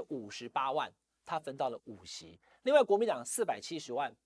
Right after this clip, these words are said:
民进党四百八十万，他们分别分到十三席。听懂了吗？国民党的总统候选人是韩国瑜，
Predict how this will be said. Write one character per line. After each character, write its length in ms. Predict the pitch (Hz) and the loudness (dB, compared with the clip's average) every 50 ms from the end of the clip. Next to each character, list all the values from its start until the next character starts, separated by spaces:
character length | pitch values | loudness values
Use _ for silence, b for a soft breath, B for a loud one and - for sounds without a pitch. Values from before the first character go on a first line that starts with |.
| _ _ _ - | _ _ _ -6
民 140 | 156 175 190 | -4 -2 0
进 100 | 233 214 | 0 0
党 160 | 165 117 113 - | 0 0 -4 -6
四 300 | - - - - 254 226 | -10 -8 -6 -4 -2 -2
百 160 | 165 117 104 101 | -2 -2 -2 -2
八 180 | - 139 143 | -4 -4 -4
十 140 | 139 - 113 | -4 -6 -4
万， 180 | 113 123 107 - _ _ _ _ - | -4 -4 -6 -6 _ _ _ _ 0
他 120 | - 196 | 0 2
们 120 | 190 156 139 | 2 2 0
分 180 | - 165 160 151 | 0 0 0 0
别 200 | 139 113 104 - _ _ - - | -2 -6 -6 -6 _ _ -8 -2
分 200 | 151 135 143 143 | -2 -2 -2 0
到 180 | - 151 120 117 | 0 0 0 -2
十 160 | - - 120 | -6 -12 -10
三 260 | 107 - - 135 131 147 | -6 -4 -4 -4 -4 -4
席。 260 | - - - - - _ _ _ _ _ _ _ - | -8 -8 -10 -10 -14 _ _ _ _ _ _ _ -4
听 140 | 175 185 | -2 0
懂 140 | 185 156 123 | 2 2 2
了 80 | 120 127 | 2 -2
吗？ 160 | 131 139 135 _ _ _ _ _ _ _ _ _ _ _ _ _ _ _ - | -4 -4 -6 _ _ _ _ _ _ _ _ _ _ _ _ _ _ _ 8
国 120 | 214 254 | 8 8
民 180 | 330 392 370 370 | 8 8 8 10
党 180 | 208 170 151 | 10 10 10
的 120 | 165 170 165 | 8 6 8
总 100 | 214 240 | 8 6
统 100 | 220 196 | 6 6
候 140 | 247 226 | 6 4
选 160 | - - 139 127 | 4 4 2 2
人 100 | 135 147 | 2 0
是 140 | - 214 | 2 2
韩 180 | 190 - 156 151 | 2 2 2 2
国 160 | 143 156 160 | 4 4 4
瑜， 180 | 156 123 101 | 4 2 -2